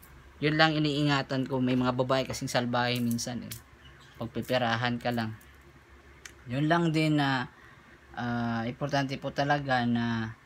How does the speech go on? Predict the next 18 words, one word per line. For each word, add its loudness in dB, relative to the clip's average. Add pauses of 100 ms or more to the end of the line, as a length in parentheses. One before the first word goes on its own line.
(840)
ah, -6
ibang 8
lesson 4
yun 0
ang 0
sex, -4
yung -4
sexuality. -4
May -2
mga 2
lesson 0
yan, -2
mga -4
Webster -4
Dictionary, 0
family, -2 (400)
family -2
planning, 4